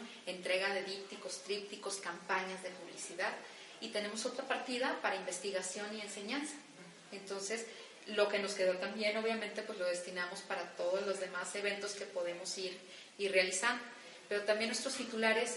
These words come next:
eh, gestionan mucho estos recursos extraordinarios. Por ejemplo, el año pasado, eh, otra secretaría, la Secretaría de Desarrollo Social, aportó una cantidad extraordinaria a nuestro presupuesto y se pudo generar el programa de hospital donante.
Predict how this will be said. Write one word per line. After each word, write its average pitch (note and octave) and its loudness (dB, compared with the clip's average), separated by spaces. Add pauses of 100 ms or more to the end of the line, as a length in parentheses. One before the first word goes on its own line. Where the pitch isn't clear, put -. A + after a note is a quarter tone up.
(160)
eh, F#3+ 2
gestionan C4+ 2
mucho C4 -2
estos B3+ -4
recursos A#3 -2
extraordinarios. G#3+ 0
Por G#3 -4
ejemplo, A3+ -6
el A#3 0
año A#3 -2
pasado, G3+ -2 (520)
eh, G3 4
otra G#3+ 0
secretaría, F#3+ 2
la G#3+ 2
Secretaría F#3 0
de G#3 2
Desarrollo G3 0
Social, G3+ 0 (320)
aportó F#3 2 (320)
una G#3 0
cantidad G#3 4
extraordinaria F#3+ 2 (160)
a F#3 -6
nuestro G#3 -6
presupuesto C4 2 (240)
y - -6
se F#3 2
pudo G3+ 4
generar G#3+ 2
el F#3 4
programa F3 0
de F#3+ 0
hospital D#3+ -4
donante. C4 -4